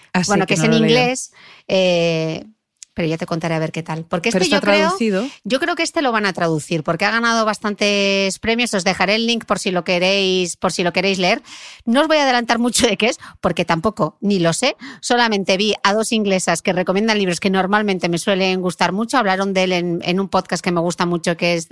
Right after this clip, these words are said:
Speaker 2: eh, High, The High and Low. Eh, Dolly Alderton, que si no habéis leído su libro, eh,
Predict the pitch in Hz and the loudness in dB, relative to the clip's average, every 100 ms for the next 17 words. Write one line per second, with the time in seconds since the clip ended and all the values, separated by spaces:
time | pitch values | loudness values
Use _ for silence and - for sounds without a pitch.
0 | - 175 165 160 196 185 202 185 - 190 | -4 0 0 0 2 2 0 -4 -2 0
1 | 185 175 214 349 - - - - - - | 0 2 0 0 -4 -18 -20 -20 -20 -20
2 | - 202 202 196 185 185 175 202 202 196 | -6 0 2 2 2 2 0 0 2 2
3 | 214 240 262 311 311 208 190 180 180 185 | 2 0 -2 -2 -2 -2 0 0 2 0
4 | 196 185 180 190 180 180 170 156 - 175 | 0 0 0 0 0 2 2 0 0 -2
5 | 165 165 | 0 0